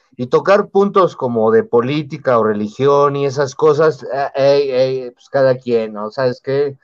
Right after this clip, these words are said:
Tiene su forma de pensar y, y, y ya, cabrón, ¿no? Porque nos podemos llevar ta-, horas, horas y, investigando y esto y lo otro y,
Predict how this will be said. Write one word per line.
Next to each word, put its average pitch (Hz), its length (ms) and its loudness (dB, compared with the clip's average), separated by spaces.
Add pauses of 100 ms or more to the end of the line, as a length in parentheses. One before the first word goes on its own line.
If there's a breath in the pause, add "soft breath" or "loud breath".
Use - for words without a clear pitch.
(960)
Tiene 131 280 -2
su 110 120 -12
forma 120 320 0
de 107 120 0
pensar 160 640 -2 (560)
y, 104 360 -8
y, 95 360 -20
y 101 180 -10
ya, 107 260 -2
cabrón, 87 200 -8 (160)
¿no? 127 260 -8 (520 soft breath)
Porque 147 500 4
nos 151 200 0
podemos 208 600 2 (240)
llevar 160 540 2 (1200)
ta-, - 300 -6
horas, 202 720 4
horas 170 560 2 (560 soft breath)
y, 120 420 -8
investigando 147 920 0
y 127 160 0
esto 147 320 0
y 127 100 -2
lo 123 160 2
otro 135 480 0
y, 92 340 -14